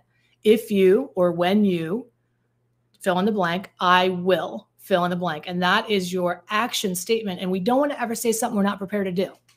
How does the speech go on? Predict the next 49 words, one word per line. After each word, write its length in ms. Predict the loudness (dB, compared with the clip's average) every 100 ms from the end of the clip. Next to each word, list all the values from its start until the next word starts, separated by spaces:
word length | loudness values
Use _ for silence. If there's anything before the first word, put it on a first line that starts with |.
| _ _ _ _ -20 -20 -6
If 180 | -4 0
you 120 | 0
keep 240 | 2 2
acting 260 | 2 2 2
a 40 |
fool, 260 | 0 0 0
I 80 | 0
swear 300 | -4 0 2
to 60 | 4
God, 180 | 2
I'll 140 | 2 -2
turn 200 | -4 -4
this 120 | -4
car 240 | -2 -2
around 200 | -2 -4
right 160 | -4 -2
now. 240 | 0 0
I 120 | 0 -4
swear 340 | -4 0 0
to 60 | 0
God, 220 | -2 2
we 100 | 2
will 160 | 2
leave 320 | 0 0 0 0
Disney. 360 | 0 0 -4
I 160 | 2 4
know 260 | 4 4 2
you 180 | 0
waited 220 | 2 2 0
to 60 |
see 160 | -8 -8
two 220 | -6 -4
years 220 | 0 0
to 60 | -2
see 140 | -4
Mickey 200 | -4 -2
Mouse. 200 | -2 -2
I'm 140 | -2 -4
telling 220 | -4 -6
you 80 | -4
right 180 | -4 -4
now, 160 | -4
I 100 | -4
will 120 | -6 -6
turn 240 | -6 -4
this 120 | -4
goddamn 320 | -6 -8 -8
car 240 | -6 -2 2
around 220 | 2 0